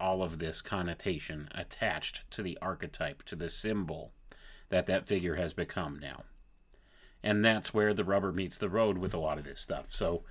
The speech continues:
they've taken fig-, figures from the past predating John the Baptist and attached the ideas from those various figures to him. So you have the idea of Hermes attached to him. You have the idea of Pan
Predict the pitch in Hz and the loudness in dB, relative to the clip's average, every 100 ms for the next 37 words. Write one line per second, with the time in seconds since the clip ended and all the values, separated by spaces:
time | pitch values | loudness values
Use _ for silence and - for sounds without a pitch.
0 | - - - 107 104 - 120 120 98 - | -16 -16 2 4 6 6 6 6 4 0
1 | - - _ - 120 - - 143 113 107 | -16 -20 _ 6 6 4 2 4 4 2
2 | - - - 107 85 - - 101 - 139 | -2 -4 0 2 0 -6 -6 -6 2 2
3 | 98 - - - - - - - 143 113 | 2 -2 -8 -16 -20 -20 -2 10 10 12
4 | 143 214 120 101 101 95 85 80 80 - | 12 10 8 6 4 4 2 0 0 -2
5 | 95 92 - 113 101 - 120 113 - 117 | -4 -4 -4 -2 0 2 4 4 2 -2
6 | 107 104 92 98 90 87 - - 107 92 | -2 -2 0 0 0 -2 -6 0 2 2
7 | 87 85 76 90 82 80 - 92 80 80 | 0 -2 -2 -2 -2 -6 -4 -4 -4 -8
8 | - 135 113 95 78 - - - - 120 | -4 0 0 -2 -6 -10 -14 0 6 8
9 | 117 135 135 131 120 110 113 110 110 95 | 8 8 8 8 8 8 6 4 2 0
10 | 117 104 90 87 82 82 92 76 - 85 | 2 2 2 0 -2 0 0 0 -4 -4
11 | 90 87 92 92 92 98 95 95 92 92 | -2 -2 0 0 0 0 0 2 0 0
12 | 101 87 - 131 123 87 73 | -2 -4 -4 0 2 2 -4